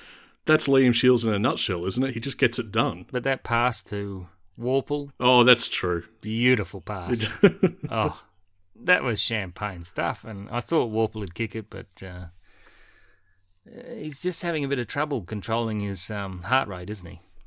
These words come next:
Speaker 2: I think, with some of his finishing.
Speaker 1: Mm.
Speaker 2: Um, but he'll, he'll, he'll get used to the role. It'll be great. He, he did, uh, seven tackles. Big effort from him.
Speaker 1: What about a bloke with plenty of polish,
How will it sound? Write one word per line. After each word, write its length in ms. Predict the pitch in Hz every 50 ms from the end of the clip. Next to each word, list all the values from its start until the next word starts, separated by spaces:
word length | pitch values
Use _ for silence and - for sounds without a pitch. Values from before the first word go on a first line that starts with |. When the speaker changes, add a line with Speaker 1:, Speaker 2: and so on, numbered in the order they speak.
| - - -
Speaker 2:
I 60 | 95
think, 380 | - - 117 127 135 - - - - _ _ -
with 100 | - 101
some 240 | - - 110 107 101
of 80 | 101
his 160 | 98 90 -
finishing. 540 | - 120 120 123 - - - - 87 156 143 _ _ _ -
Speaker 1:
Mm. 420 | 117 101 92 87 85 82 - 98
Speaker 2:
Um, 360 | 92 92 90 90 87 85 85 - _ _ _
but 180 | - 92 90 87 _ _ _ _ _ _ _
he'll, 200 | 120 131 143 143
he'll, 260 | - 127 170 180 175 165 _ _ _
he'll 240 | 196 233 277 269
get 340 | 233 220 - - - - 123
used 220 | 139 147 151 - -
to 120 | 147 151
the 120 | 135 127 117
role. 440 | 110 107 101 110 127 151 170 165 - _ _ _
It'll 180 | - 131 131 131
be 180 | 120 120 113
great. 340 | 110 123 139 160 156 123 - _ - 143
He, 240 | 160 190 196 175
he 120 | 170 165 180
did, 340 | 139 135 117 101 95 - 120
uh, 240 | 104 98 98 92
seven 360 | - - - 156 151 135 135 135
tackles. 560 | - 143 160 175 - 220 226 208 - - - _ _ _ _ _ _ _ _ _ _
Big 180 | 139 151 131 107
effort 340 | 107 110 110 - 101 - _
from 200 | _ 95 98 95
him. 260 | 92 95 92 90 -
Speaker 1:
What 280 | - 151 127 139 151 170
about 200 | 170 165 147 131
a 40 | 117
bloke 320 | 107 123 123 127 123 -
with 160 | 120 110 -
plenty 360 | - - 135 139 160 - 117
of 120 | 101 - -
polish, 560 | - - 90 87 101 110 - - - -